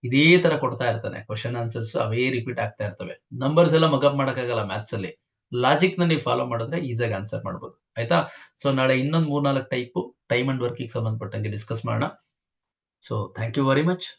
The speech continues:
ಸಿಗೋಣ. Bye bye. Take care.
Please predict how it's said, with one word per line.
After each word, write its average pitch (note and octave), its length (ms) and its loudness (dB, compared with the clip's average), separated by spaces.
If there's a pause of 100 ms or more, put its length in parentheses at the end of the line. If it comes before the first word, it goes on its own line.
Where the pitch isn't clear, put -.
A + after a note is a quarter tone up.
(340)
ಸಿಗೋಣ. B2 200 -4 (420)
Bye G2+ 160 -6
bye. E3 180 0 (920)
Take A2 220 -6
care. D#3 160 2